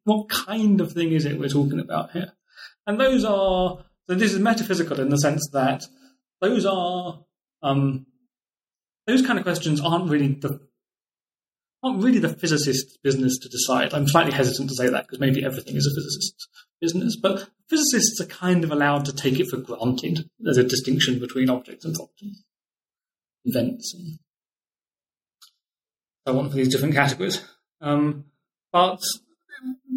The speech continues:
so the, the, the, the project of, of saying what these most basic distinctions amount to is not quite the physicist's project.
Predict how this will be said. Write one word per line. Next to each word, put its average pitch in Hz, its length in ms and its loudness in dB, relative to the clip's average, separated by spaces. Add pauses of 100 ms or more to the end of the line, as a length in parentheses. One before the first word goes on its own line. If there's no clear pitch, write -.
(520)
so 151 140 0
the, 147 260 0
the, 151 360 0
the, 143 140 2
the 143 140 0
project 180 400 0
of, 139 180 0 (200)
of 170 140 -6
saying 131 600 2 (720)
what 165 240 -4
these 147 300 2
most 143 260 0
basic 143 260 -2
distinctions 147 360 -4
amount 196 280 2
to 139 80 -2
is 151 120 -2
not - 180 -2
quite 156 180 0
the - 60 -14
physicist's 247 440 0
project. 151 460 0